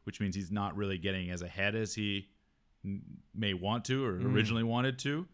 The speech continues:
Speaker 1: So he's accepting these gifts, but it's the same thing I was just referencing with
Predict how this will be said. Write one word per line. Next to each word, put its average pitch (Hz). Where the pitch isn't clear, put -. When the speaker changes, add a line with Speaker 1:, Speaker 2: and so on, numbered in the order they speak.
Speaker 1:
So 107
he's 101
accepting 117
these 92
gifts, 101
but 123
it's 113
the 120
same 123
thing 117
I 107
was 98
just 98
referencing 98
with 95